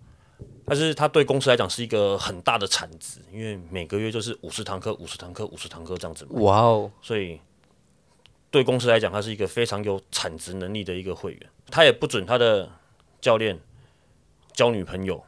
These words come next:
Speaker 1: 他觉得交了女朋友，那你就不能好好的帮我上课。靠腰，我是帮你上课，他妈又不是在帮你妈摸你下体，一些靠腰，为什么我不能交女朋友？<laughs>就是非常莫名其妙。所以呢，他前前后后，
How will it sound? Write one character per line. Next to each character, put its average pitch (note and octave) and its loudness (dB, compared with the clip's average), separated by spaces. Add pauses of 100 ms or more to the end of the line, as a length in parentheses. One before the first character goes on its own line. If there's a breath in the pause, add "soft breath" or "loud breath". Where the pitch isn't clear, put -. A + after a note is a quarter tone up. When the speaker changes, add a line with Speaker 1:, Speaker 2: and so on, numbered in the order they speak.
(600 soft breath)
Speaker 1:
他 C#3 0
觉 C#3 0
得 C3 4 (100)
交 E3 6
了 F3 6
女 A#2+ -2
朋 A#2+ 0
友， G#2+ 4 (360 soft breath)
那 C3+ 0
你 G#2+ -2
就 A2+ -2
不 A#2+ -6
能 A2+ -4
好 F#2 -6
好 G2 2
的 G2 0
帮 G#2+ -2
我 F2 -4
上 F2+ -6
课。 E2 -8 (400 soft breath)
靠 C#3+ 10
腰， C#3+ 10
我 G#2+ 2
是 B2 -4
帮 C#3 4
你 F#2 -6
上 B2+ 0
课， B2 4
他 A2+ -8
妈 C3 0
又 A#2+ -4
不 - -8
是 A2 -6
在 B2 0
帮 A#2+ -2
你 G#2 -6
妈 A#2 -2
摸 A#2 -6
你 G#2 -6
下 G2 -2
体， - -18
一 F#2 -14
些 G#2 -8
靠 G2+ 0
腰， G2+ 4
为 D#3+ 10
什 F3+ 8
么 E2+ 6
我 E2+ -6
不 A2+ -6
能 G2+ -6 (380 soft breath)
交 A2 0
女 G2 -6
朋 F#2 -10
友？ D#2+ -12
<laughs> G2 -18
就 A#2+ -6
是 B2+ -6
非 B2+ -2
常 A2+ 0
莫 A2+ -2
名 F#2 -4
其 - -8
妙。 F2 -12 (460 soft breath)
所 D3+ 0
以 C#3+ 4
呢， C#3 2 (200)
他 C#3 4
前 - -2
前 B2 -2
后 B2+ 2
后， A#2+ 4